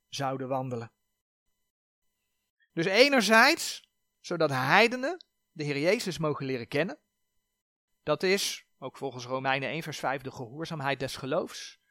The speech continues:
Heidenen worden gehoorzaam, ze nemen de Heer Jezus Christus aan. Anderzijds, zodat gelovigen uit de heidenen de Heere en zijn woord in hun leven ook daadwerkelijk navolgen.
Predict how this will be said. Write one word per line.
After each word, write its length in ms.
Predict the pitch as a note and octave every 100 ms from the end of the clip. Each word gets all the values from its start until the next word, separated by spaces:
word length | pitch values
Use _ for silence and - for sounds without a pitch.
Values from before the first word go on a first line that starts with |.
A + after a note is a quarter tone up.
| _ _ _
Heidenen 420 | _ A#2 B2+ D3 C#3+
worden 260 | E3 F#3+
gehoorzaam, 600 | F3+ E3 E3+ D3+ C#3+ D3+
ze 120 | C3 B2
nemen 360 | B2+ F#3+ F#3+
de 60 | F3
Heer 200 | E3 D#3+
Jezus 400 | D3+ D3 D3 -
Christus 500 | - D3+ - C#3 -
aan. 320 | C3+ B2+ C3 _ _ _ _ -
Anderzijds, 680 | F3 G#3 G3 F3 D#3 D3+ -
zodat 340 | E3 D3 C#3
gelovigen 800 | - C3 A#2 D#3 F3 B2+ - -
uit 200 | D#3 G3
de 120 | A#3+
heidenen 580 | G#3 G3+ G3 E3+ D#3 D3 _ _ _ _ _
de 180 | - A#2+
Heere 320 | D#3 F3 F3
en 200 | C3 C#3+
zijn 240 | C3+ A#2+
woord 480 | A#2+ D3 F3+ - - _ _ _ _ _
in 180 | - A3+
hun 220 | G#3 F#3
leven 420 | D#3+ D#3 D#3+ - D3
ook 240 | C#3+ A#2+
daadwerkelijk 680 | B2+ A2+ B2 A#2+ - A#2 -
navolgen. 760 | B2 C3 C3 - A2+ - -